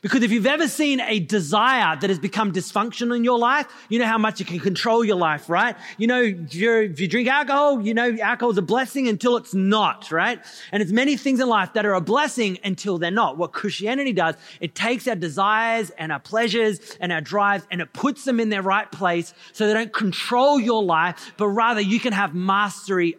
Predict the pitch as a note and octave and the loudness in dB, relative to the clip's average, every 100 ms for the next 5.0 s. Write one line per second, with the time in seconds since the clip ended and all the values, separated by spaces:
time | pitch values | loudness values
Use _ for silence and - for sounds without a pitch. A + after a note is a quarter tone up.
0 | - G#3 G#3+ F#3 D#3 D3 D#3 - - F3+ | -4 0 2 0 0 -2 -6 -14 -10 -4
1 | E3 D#3 D3+ C#3+ D3+ C#3+ B2+ C#3 C3+ B2+ | -2 -2 -2 -4 -6 -6 -6 -6 -6 -6
2 | B2 - C#3+ B2+ B3 F#3+ B2+ A#2+ C3 D3+ | -8 -8 -16 -8 -4 -4 -4 -2 -4 -4
3 | A#2+ B2+ B2 B2 C3 A#2+ - _ _ _ | -12 -14 -12 -10 -10 -10 -12 _ _ _
4 | B2+ A3+ A#3 C#3+ A#2+ A#2+ D#3+ F3+ G3 | -4 0 0 -2 -6 -2 -2 -2 -2